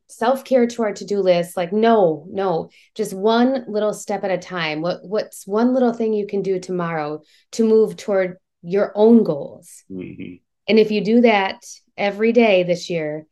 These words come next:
Speaker 1: remarkable things are going to happen. That's one. And then the other is just smile as much as possible and find joy. And if you have to abandon some curriculum to find some joy,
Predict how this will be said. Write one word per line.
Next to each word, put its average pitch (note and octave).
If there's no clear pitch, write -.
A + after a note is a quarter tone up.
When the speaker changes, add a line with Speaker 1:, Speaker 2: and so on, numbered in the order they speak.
Speaker 1:
remarkable G#3+
things G#3+
are F#3
going F3
to E3
happen. D#3+
That's G#3
one. A#3
And G#3
then G3+
the G3
other G#3+
is F#3+
just F#3
smile F3+
as F3
much F#3+
as F#3
possible F3+
and F3
find F3+
joy. E3
And G3
if F#3
you G3
have F3+
to F3+
abandon F#3
some G3+
curriculum A#3
to G#3+
find F#3+
some G3
joy, G3